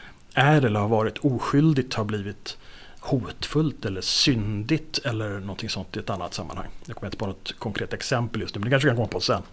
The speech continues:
Eh, så hur vi vet, det är ju en följd av,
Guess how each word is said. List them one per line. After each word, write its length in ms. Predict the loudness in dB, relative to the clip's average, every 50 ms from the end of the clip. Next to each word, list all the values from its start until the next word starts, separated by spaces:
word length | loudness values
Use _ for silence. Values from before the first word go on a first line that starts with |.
| -14 -12 -12 -12 -12 -14 -14 -14 -16 -16 -18 -18 -18 -18 -8 -2 0
Eh, 680 | 2 2 2 0 -2 -4 -6 -6 -8 -6 -2 -2 0
så 160 | 2 4 4 6
hur 180 | 8 8 8
vi 160 | 8 8 6
vet, 760 | 8 10 10 10 10 10 8 6 2 -2 -4 -4 -4 -4 -6 -10 -16 -20 -20 -18 -12 -6
det 80 | -2 2
är 100 | 4 4
ju 200 | 4 6 4 4
en 60 | 4
följd 380 | 4 6 6 6 6 6 6
av, 280 | 6 6 6 4 2